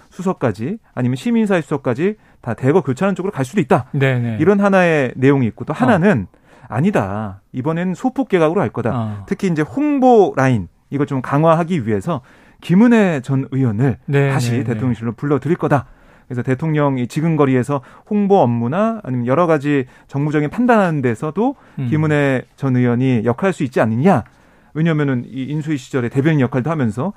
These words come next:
Speaker 1: 상당히 윤석열 대통령의 총애를 받았거든요. 그런 부분에 있어서 이렇게 좀 마음이 잘 통하는 사람들로 보강을 해서
Speaker 2: 음.
Speaker 1: 이 국정 홍보나 이런 게 좀 안 돼 있다는 이런 판단 대통령실에서 좀 하는 것 같아요.
Speaker 2: 네네.
Speaker 1: 그걸 강화해서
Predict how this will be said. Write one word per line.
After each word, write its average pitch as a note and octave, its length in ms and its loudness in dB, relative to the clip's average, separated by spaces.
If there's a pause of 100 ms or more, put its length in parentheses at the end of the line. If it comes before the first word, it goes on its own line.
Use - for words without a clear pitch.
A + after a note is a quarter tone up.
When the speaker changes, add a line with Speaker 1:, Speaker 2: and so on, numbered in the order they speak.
(220)
Speaker 1:
상당히 F3 460 0
윤석열 C#3+ 340 -2
대통령의 B2+ 320 -2
총애를 A#3+ 280 0
받았거든요. A#2 640 -4 (400)
그런 D#3+ 240 -2
부분에 D3+ 260 -2
있어서 C3 320 -4 (320)
이렇게 D3+ 520 0
좀 D3+ 140 -6
마음이 D3+ 320 2
잘 D3+ 100 2
통하는 A3+ 380 0
사람들로 E3 680 0
보강을 C#3 380 2
해서 A2+ 600 -2
Speaker 2:
음. F#2+ 60 -16 (420)
Speaker 1:
이 A2+ 140 -8
국정 D#3+ 800 0
홍보나 D3 800 2
이런 D3 200 0
게 C3+ 100 -2
좀 C3+ 140 -4
안 D3+ 240 2
돼 A3+ 100 2
있다는 E3 380 0
이런 B2 280 0 (160)
판단 G#3+ 300 0
대통령실에서 B2 400 0
좀 B2+ 100 -4
하는 C#4 200 0
것 A3 80 4
같아요. B2 440 0
Speaker 2:
네네. B2 220 -2
Speaker 1:
그걸 C#3+ 180 -2
강화해서 D#3 680 0